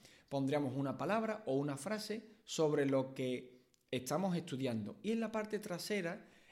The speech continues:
estaría la explicación. Entonces se crean como unas tarjetitas, eh, y se mezclan, se quedan todas puestas. Se pueden poner en orden o se pueden poner, si todo está relacionado, se puede mezclar. Si no,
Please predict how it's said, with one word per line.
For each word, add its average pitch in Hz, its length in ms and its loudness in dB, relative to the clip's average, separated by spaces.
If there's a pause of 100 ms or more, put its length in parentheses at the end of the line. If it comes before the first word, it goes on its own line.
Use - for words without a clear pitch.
estaría 139 460 -2
la 156 120 0
explicación. 117 720 -4 (100)
Entonces 147 320 -8
se 139 140 -6
crean 147 220 -2
como 110 200 -4
unas 135 160 -4
tarjetitas, 180 760 -4 (760)
eh, 123 680 2
y 143 120 0
se 127 140 -2
mezclan, 120 540 -2
se 104 140 -8
quedan 123 300 -4
todas 139 300 -4
puestas. 110 460 -8
Se - 80 -12
pueden 110 180 -8
poner 113 240 -2
en 117 120 0
orden 190 340 0
o - 40 -4
se - 100 -8
pueden 117 160 -4
poner, 131 420 -6
si 120 400 -4
todo 131 200 2
está 139 140 -4
relacionado, 151 460 -2
se 143 120 -4
puede 120 200 -2
mezclar. 101 340 -6
Si - 160 -8
no, 135 240 -4